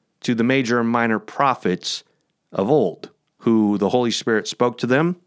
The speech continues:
and then they had words to give people as well. And sometimes, uh, well, this is important too, okay?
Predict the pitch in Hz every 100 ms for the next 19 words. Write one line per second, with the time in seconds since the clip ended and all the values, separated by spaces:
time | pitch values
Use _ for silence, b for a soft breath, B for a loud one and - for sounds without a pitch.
0 | _ 98 104 120 117 170 160 123 90 92
1 | 87 85 95 - - _ _ _ _ -
2 | 98 92 87 101 87 92 87 80 - _
3 | _ B B B B B B 123 - 196
4 | 214 208 151 - - 139 131 - - 127
5 | 123 _ - 120 107 104 95 95 87 82
6 | - 71 - 101 110